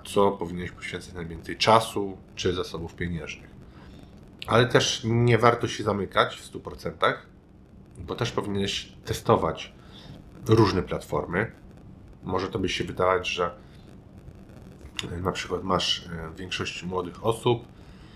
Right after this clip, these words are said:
jako odbiorców docelowych, to teoretycznie to będzie TikTok, będziesz tworzyć tam rolki, ale na przykład może się okazać, że świetnie, e, znajdują oni na przykład, e, się, jeśli chodzi o budowanie społeczności facebookowych i na przykład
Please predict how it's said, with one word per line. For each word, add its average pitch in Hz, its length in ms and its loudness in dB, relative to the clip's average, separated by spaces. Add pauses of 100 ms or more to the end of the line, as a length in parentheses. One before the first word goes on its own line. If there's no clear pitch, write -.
(220)
jako 98 260 2
odbiorców 95 440 2
docelowych, 104 520 4
to 90 120 -8
teoretycznie - 640 -2
to - 80 -14
będzie 85 240 -6
TikTok, 123 600 4 (500)
będziesz 95 220 -2
tworzyć 92 260 0
tam 90 180 -4
rolki, 113 400 4
ale 98 120 2
na 98 100 -6
przykład 98 180 -10
może 85 160 -6
się - 140 0
okazać, 95 380 -2
że 90 200 -2
świetnie, 90 640 -4 (1400)
e, 85 140 -2
znajdują 85 520 -2
oni 85 240 -8
na 80 140 -12
przykład, 85 400 -6 (280)
e, 76 60 -10
się, 85 300 -4 (140)
jeśli 90 280 -6
chodzi 82 220 -8
o - 20 -10
budowanie 85 380 -4
społeczności - 520 -6
facebookowych 98 600 0 (420)
i 110 40 2
na 110 60 6
przykład - 340 2